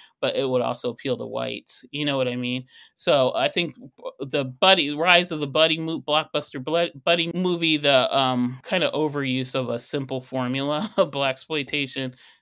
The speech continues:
it just got tired, you know? But I still think that the ways in which they cla-, craft the black image is still what we're left with. You know what I mean? So blaxploitation ends, but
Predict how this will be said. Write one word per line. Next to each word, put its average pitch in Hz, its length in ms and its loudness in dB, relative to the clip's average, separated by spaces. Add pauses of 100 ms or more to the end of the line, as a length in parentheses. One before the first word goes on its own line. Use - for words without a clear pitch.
(100)
it 131 140 -12
just - 220 -8
got - 280 -8
tired, 113 600 -8
you 139 160 -4
know? 131 280 -4 (220)
But 147 160 8
I 175 80 8
still 208 300 2
think 185 340 0
that 135 300 4
the 127 260 4 (320)
ways 156 420 4
in 139 140 0
which 143 280 -2
they 127 120 0
cla-, - 560 -2
craft 147 500 4
the 135 120 -4
black 127 320 -2
image 127 400 -4
is 113 120 -10
still 127 540 -4 (200)
what - 200 -2
we're 120 160 -2
left 113 340 -4
with. 98 340 -6
You 143 120 -2
know 139 100 -2
what 131 120 -2
I 127 40 -4
mean? 135 140 -2
So 147 180 -2
blaxploitation 151 1040 0
ends, 135 420 0
but - 240 -6